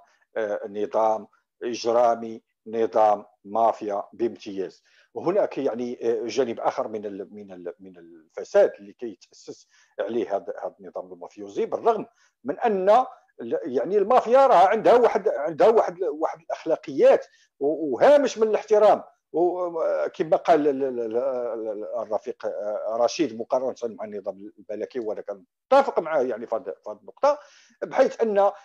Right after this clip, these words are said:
يعني صناعة النخب، النخب ال-، يعني هذيك النخب الجديدة، آه، يعني كيتم عبر فرز لجان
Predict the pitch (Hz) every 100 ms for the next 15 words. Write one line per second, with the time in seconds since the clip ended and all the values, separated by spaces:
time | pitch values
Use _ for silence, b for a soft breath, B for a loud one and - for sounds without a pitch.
0 | B - 160 165 147 175 - 165 160 285
1 | 240 - 208 233 233 - 196 - _ _
2 | _ 147 165 202 202 147 147 143 127 127
3 | 139 127 135 143 139 160 151 120 120 135
4 | 156 127 135 b b b - 127 107 117
5 | 107 143 117 135 - 160 - 185 131 113
6 | 185 131 113 - 214 160 104 110 123 -
7 | 214 214 190 175